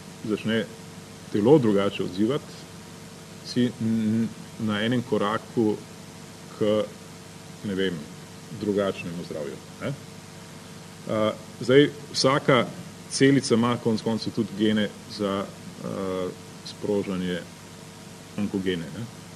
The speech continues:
Sprožanje nekih patoloških procesov,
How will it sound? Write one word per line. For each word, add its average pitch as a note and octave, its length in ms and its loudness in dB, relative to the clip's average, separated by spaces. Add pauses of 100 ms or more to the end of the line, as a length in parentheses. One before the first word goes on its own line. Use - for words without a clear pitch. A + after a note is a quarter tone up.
(560)
Sprožanje G2+ 460 2
nekih G2 320 0 (760)
patoloških G2+ 520 0
procesov, - 460 -4